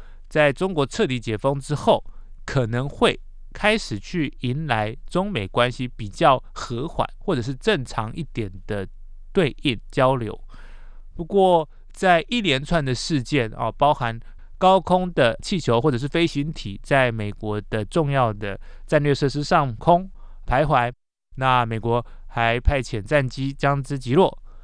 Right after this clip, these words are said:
导致中美关系的恶化，这样子的情况不断出现，再加之在乌克兰战争上，中国一直被美方认为有嫌疑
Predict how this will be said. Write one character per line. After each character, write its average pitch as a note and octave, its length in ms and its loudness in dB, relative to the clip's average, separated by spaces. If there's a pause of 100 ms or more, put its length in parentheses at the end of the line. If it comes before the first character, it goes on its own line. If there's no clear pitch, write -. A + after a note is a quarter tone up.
(260)
导 A#2 180 0
致 C#3+ 140 -2
中 D#3 180 2
美 C3+ 120 0
关 C3 220 2
系 B2+ 260 -4 (360)
的 G#2+ 680 -2
恶 F3 100 0
化， D3+ 240 0 (560)
这 - 140 -4
样 A3+ 220 4
子 C3 200 -6
的 A#2+ 160 0
情 - 380 -6
况 C#3 340 2 (360)
不 B2+ 100 -6
断 C#3+ 200 2
出 C3 180 -2
现， A#2+ 240 0 (500)
再 F3 180 2
加 E3+ 240 2
之 E3+ 360 -2 (400)
在 F3 160 4
乌 E3+ 120 -4
克 G#3 120 -2
兰 C3 120 2
战 D3 220 -2
争 C#3+ 180 -2
上， C#3 300 2 (720)
中 G3+ 260 4
国 C3+ 300 2
一 A3 100 0
直 B2+ 240 -6
被 B2 360 0
美 G#2+ 240 -6
方 D3 300 0
认 D3+ 140 -2
为 G#2+ 220 -4 (220)
有 A2+ 140 -4
嫌 F3 400 -2
疑 C#3+ 240 0